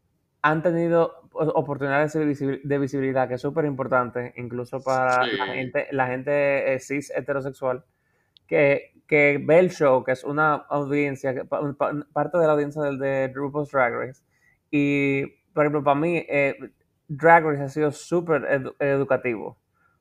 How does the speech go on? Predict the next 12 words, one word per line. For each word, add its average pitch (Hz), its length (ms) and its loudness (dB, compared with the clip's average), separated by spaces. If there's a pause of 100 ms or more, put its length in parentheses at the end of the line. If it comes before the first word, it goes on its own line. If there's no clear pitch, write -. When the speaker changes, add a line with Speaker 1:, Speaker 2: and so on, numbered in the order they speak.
(120)
Speaker 2:
Es 123 180 -2
muy 135 120 2
Speaker 1:
porque 139 100 2
Speaker 2:
educativo 151 880 -8
y, 123 440 -10
y 123 100 -12
yo 127 80 -10
entiendo 151 500 -12
que, 127 500 -6 (280)
que 123 160 -8 (300)
el 117 180 -8
mismo 147 880 -8